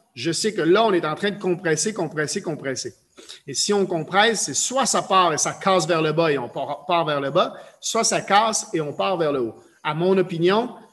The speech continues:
je dis qu'on pourrait aller faire un faux départ vers le bas pour ensuite pousser le marché vers le haut. Ok ? À mon opinion. On peut directement partir vers le haut également.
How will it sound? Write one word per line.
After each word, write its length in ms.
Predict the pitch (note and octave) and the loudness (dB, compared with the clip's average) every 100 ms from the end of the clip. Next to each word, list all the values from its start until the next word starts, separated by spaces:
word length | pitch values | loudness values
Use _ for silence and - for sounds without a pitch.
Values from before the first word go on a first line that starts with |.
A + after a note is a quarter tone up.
| _ | _
je 120 | - B2 | -14 -6
dis 160 | E3 | -4
qu'on 180 | F#3 E3 | -2 -2
pourrait 220 | D#3+ D3+ | -2 0
aller 160 | D#3+ D#3 | 0 0
faire 260 | F3 E3 | 0 0
un 160 | C#3+ B2+ | -2 -8
faux 320 | - - A3+ | -8 2 6
départ 360 | G3 F#3 F3+ D#3+ | 6 4 2 2
vers 140 | D3 | 0
le 100 | C#3+ | 0
bas 160 | D3 F#3 | 2 2
pour 180 | F3+ D3 | 2 -4
ensuite 380 | C#3+ - F3+ | -4 -4 -4
pousser 260 | - C#3 F3 | -6 -2 -2
le 60 | D#3+ | -2
marché 300 | C3+ - D#3 | -4 -4 -4
vers 160 | C3 | -4
le 100 | A#2 | -6
haut. 100 | G#2 _ _ _ _ | -10 _ _ _ _
Ok ? 240 | A#2+ F#3+ G#3 - - - _ _ - | -2 0 0 -4 -20 -20 _ _ -4
À 140 | D#3+ | -2
mon 260 | D#3+ F#3 F#3 | 0 2 2
opinion. 380 | F3 D3 C3 A2+ - | 0 -4 -8 -10 -14
On 120 | C#3+ | -8
peut 200 | E3+ A#3 | 0 0
directement 640 | E3+ F3+ G#3+ A3 A3 B3+ C4 | 2 2 2 0 0 0 0
partir 400 | - - D3+ C3 | -2 -6 -6 -4
vers 160 | B2+ | -4
le 120 | B2 B2+ | -2 0
haut 220 | D#3 - | -2 -4
également. 420 | D3 C3+ B2 A2 | -6 -6 -6 -8